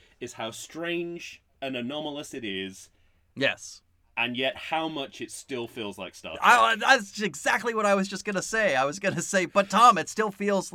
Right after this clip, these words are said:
Speaker 2: it feels like Star Trek, and it feels, to me, it kinda harkens back to the series.
Speaker 1: Yep.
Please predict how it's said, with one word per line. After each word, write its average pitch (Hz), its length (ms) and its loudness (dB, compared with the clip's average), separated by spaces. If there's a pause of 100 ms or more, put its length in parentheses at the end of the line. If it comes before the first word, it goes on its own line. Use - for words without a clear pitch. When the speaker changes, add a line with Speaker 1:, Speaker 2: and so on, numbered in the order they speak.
Speaker 2:
it 160 140 -6 (140)
feels 196 360 0
like 151 220 0
Star 190 240 2
Trek, 117 320 0
and 127 100 -8
it 131 160 -10
feels, 165 560 -4 (680)
to 147 100 -12
me, 196 140 -8 (100)
it 196 100 -4
kinda 175 260 -2
harkens 160 460 0
back 151 220 2
to - 100 -8
the 104 120 -10
series. 147 760 -8 (280)
Speaker 1:
Yep. 185 180 4